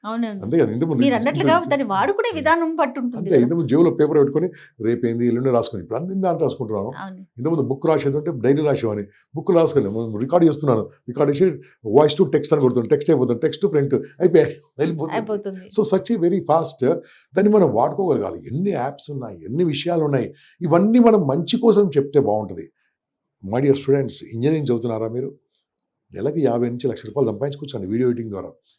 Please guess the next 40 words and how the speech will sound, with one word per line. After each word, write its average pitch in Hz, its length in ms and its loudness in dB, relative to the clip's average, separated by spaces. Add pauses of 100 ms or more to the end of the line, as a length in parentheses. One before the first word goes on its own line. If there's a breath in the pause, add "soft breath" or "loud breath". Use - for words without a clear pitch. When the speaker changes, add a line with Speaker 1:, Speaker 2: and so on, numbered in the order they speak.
Speaker 2:
వీడియో 180 200 6
ద్వారా, 156 320 4 (760)
మీ 165 200 6
మొబైల్ 170 340 8
ద్వారా 226 180 10
సంపాదించుకోవచ్చు. 202 580 0
ఎన్ని 185 260 2
ఉన్నాయి, 185 340 4
ఫోటో 247 460 6
తీసి 208 260 0
ఫో-, 170 260 -8 (300 soft breath)
ఆ, 143 100 0
మనం 127 360 -2
గ-, 120 140 2
దాంట్లో 139 260 0
పెడితే 151 220 0 (100)
ఫోటోలు 147 220 -2
డబ్బులు 120 220 -2
వస్తాయండి. 107 380 -10 (280)
Speaker 1:
మ్మ్. 190 200 -16 (200)
Speaker 2:
మంచి 170 180 -2
మంచి 190 180 8
ఫోటో 180 220 4
తీసి 185 160 4
పెట్టినా 165 220 0
వస్తాయి, - 360 -2 (280 soft breath)
మొబైల్తోని 180 460 8
డబ్బులు 175 340 0
ఇస్తాయండి 202 360 4
దాంట్లో. 139 380 0 (120)
Speaker 1:
అవును. 202 240 -12 (400)
Speaker 2:
అంటే 175 140 -2
ఎన్ని 175 360 6
ఉన్నాయంటే 180 580 4
అన్ని 156 180 0
ఉన్నాయి, 143 280 -2
మనం 190 200 -6
అవన్నీ 185 240 -2
నేర్చుకోవచ్చు 175 560 4
కదా. 156 180 -2